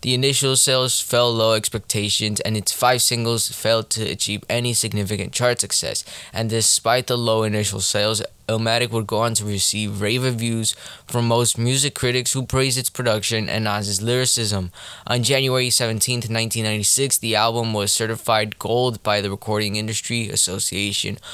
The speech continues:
of America, and in December of two thousand one, it earned a platinum certification after shipping a million copies in the U S. As of two thousand nineteen, the album had sold two million in the U S alone.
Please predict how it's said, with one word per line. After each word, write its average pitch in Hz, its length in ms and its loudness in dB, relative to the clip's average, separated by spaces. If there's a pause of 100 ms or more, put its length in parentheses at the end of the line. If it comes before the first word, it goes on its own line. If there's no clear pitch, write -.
(180)
of 107 120 -4
America, 117 580 0 (300)
and 139 160 0
in 135 100 0
December 120 480 2
of 110 140 0
two 107 140 -2
thousand 101 360 2
one, 117 300 2 (400)
it 120 140 -2
earned 123 360 2
a 117 120 -2
platinum 104 360 -2
certification 104 800 -2
after 110 320 -4
shipping 127 720 0 (100)
a 117 140 0
million 127 400 0
copies 107 560 -2
in 101 160 -6
the 101 80 -4
U 98 320 -2
S. - 480 0 (460)
As 139 220 2
of 131 100 -2
two 131 160 0
thousand 113 280 2
nineteen, 117 500 0
the 113 120 2
album 110 280 2
had 104 200 0
sold 110 480 0 (500)
two 156 220 2
million 131 480 2 (320)
in 110 120 -4
the 117 80 0
U 98 120 0
S 101 140 0
alone. 107 460 0